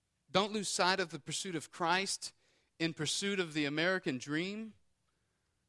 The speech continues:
So first off, I would say boast in the hope of our eternal salvation. If we are going to ensure that a spiritual asset remains a spiritual asset,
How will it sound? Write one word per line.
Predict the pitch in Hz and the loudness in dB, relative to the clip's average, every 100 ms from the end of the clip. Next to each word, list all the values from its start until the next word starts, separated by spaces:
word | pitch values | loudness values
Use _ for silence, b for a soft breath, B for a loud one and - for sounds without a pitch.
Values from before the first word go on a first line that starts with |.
| _ _ _ _ _ _ _ _ _ _ _ _ - | _ _ _ _ _ _ _ _ _ _ _ _ 0
So | 202 185 - | 2 2 0
first | - 208 233 226 | 4 6 8 6
off, | 202 202 | 6 8
I | 180 | 6
would | 175 | 6
say | 190 | 2
boast | 151 131 185 208 214 - | 0 6 8 8 6 2
in | 190 | 2
the | 156 | 2
hope | 180 208 - | 4 4 4
of | 175 | 2
our | 175 160 | 4 2
eternal | - 190 185 | 0 -4 -4
salvation. | 180 170 151 139 135 123 - 113 113 _ _ _ b b b | -4 -4 -4 -2 -2 -2 -6 -8 -14 _ _ _ b b b
If | 165 175 - | 2 2 2
we | 190 220 | 0 4
are | 226 | 4
going | 185 208 202 202 | 8 6 6 2
to | 220 185 | 0 0
ensure | 160 - 220 202 | 2 2 4 4
that | 180 | 4
a | 165 | 0
spiritual | - 208 208 185 | 0 0 0 4
asset | 185 185 196 156 | 4 6 2 2
remains | 165 170 185 175 | 2 2 2 0
a | |
spiritual | - 190 185 - 160 | 0 2 2 2 4
asset, | 170 - 151 | 4 4 2